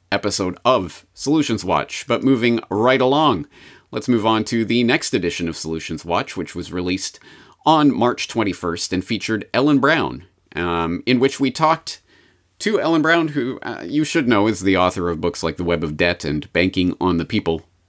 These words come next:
Democratizing Money in the Digital Age. We talked to her about her then latest article on the bank run crisis that was, uh, afflicting the U S banking, um, sector at that time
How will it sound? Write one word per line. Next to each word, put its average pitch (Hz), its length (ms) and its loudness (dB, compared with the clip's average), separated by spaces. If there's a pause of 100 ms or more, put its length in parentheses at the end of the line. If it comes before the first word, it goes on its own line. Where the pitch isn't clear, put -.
(200)
Democratizing 92 760 0
Money 92 380 0
in 85 140 -4
the 82 80 -4
Digital 85 420 -2
Age. 80 320 0 (300)
We - 100 -4
talked 139 220 2
to 113 100 0
her 104 140 4
about 95 260 0 (100)
her 147 300 4 (180)
then 139 360 0
latest 107 540 0
article 90 420 -4 (300)
on 95 340 2
the 90 360 -2 (120)
bank 120 280 0
run 113 480 0 (380)
crisis - 680 -2
that 98 260 -2
was, 101 320 -2
uh, 92 260 0
afflicting 95 640 0
the 85 280 -2 (380)
U 110 220 2
S - 360 0
banking, 95 520 0 (220)
um, 78 240 -6
sector 85 440 -4
at 85 120 -4
that 87 240 -2
time 76 380 -4